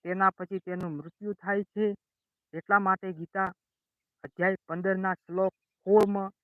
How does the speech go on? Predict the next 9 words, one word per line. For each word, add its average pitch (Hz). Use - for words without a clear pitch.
સર 196
પુરુષ 190
તથા 180
અક્ષર -
પુરુષ -
બંનેને 185
નાશવાન 160
કહ્યા 208
છે. 214